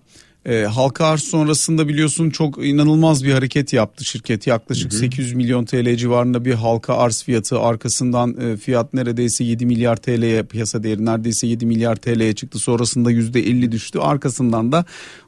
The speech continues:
Speaker 1: Rus şirketiyle, e, aşı üretimi konusunda anlaşma yaptığını gösterdi. Dolayısıyla şimdi, e, bununla ilgili açıklama geldi. Dolayısıyla şimdi bu çerçeveyi bir parça değerlendirmekte fayda var. Onu bir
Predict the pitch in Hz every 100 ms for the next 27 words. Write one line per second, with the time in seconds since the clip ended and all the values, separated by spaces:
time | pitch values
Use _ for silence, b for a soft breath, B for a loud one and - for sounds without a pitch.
0 | 143 135 151 - - 143 120 135 - 131
1 | 120 143 175 120 113 110 110 110 107 104
2 | 113 - 120 98 78 127 - 160 135 127
3 | 127 123 117 123 104 143 180 185 147 135
4 | 139 131 120 - 113 107 104 101 - 104
5 | 95 98 B B B - 139 151 160 165
6 | 185 170 127 - 160 156 156 143 120 120
7 | 131 139 120 139 170 - - 143 143 131
8 | 110 107 151 B B B - 156 170 -
9 | 190 170 - 170 156 196 208 - - -
10 | 160 156 180 170 175 180 170 165 151 180
11 | 165 - 143 151 156 160 156 156 160 156
12 | - 175 165 - 143 147 175 151 160 165
13 | 147 151 156 156